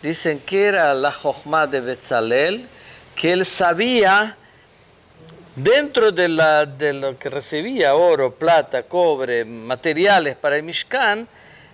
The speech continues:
él sabía sentir en estos materiales cuál fue la intención del que dio. El que dio con la intención más pura lo ponía en el Kodesh HaKodashim esto. Luego, si no tan pura, lo podía más afuera. Más, más,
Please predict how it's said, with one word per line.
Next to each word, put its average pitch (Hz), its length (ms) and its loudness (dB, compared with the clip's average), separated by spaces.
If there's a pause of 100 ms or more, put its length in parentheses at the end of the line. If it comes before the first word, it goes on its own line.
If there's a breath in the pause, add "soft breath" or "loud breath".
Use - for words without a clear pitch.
(160 loud breath)
él 202 320 2
sabía 196 520 0
sentir 208 680 -2
en 165 140 0
estos 190 240 -4
materiales 196 540 0
cuál 208 140 2
fue 220 200 0
la 214 120 4
intención 196 540 -2
del 185 140 -2
que 143 160 -4
dio. 117 260 -6 (1400 loud breath)
El 170 160 0
que 190 180 2
dio 226 180 2
con 220 140 0
la 214 80 0
intención 202 560 0
más 208 160 -2
pura 220 320 0
lo 180 100 2
ponía 170 320 -2
en 165 60 -2
el 165 100 -4
Kodesh 160 380 -2
HaKodashim 131 640 -6
esto. - 340 -14 (380 loud breath)
Luego, 214 200 2
si 208 140 0
no 208 180 0
tan 208 280 0
pura, 247 280 4
lo 208 140 2
podía 180 380 4
más 170 240 0
afuera. 160 540 2
Más, 214 220 0
más, - 200 -8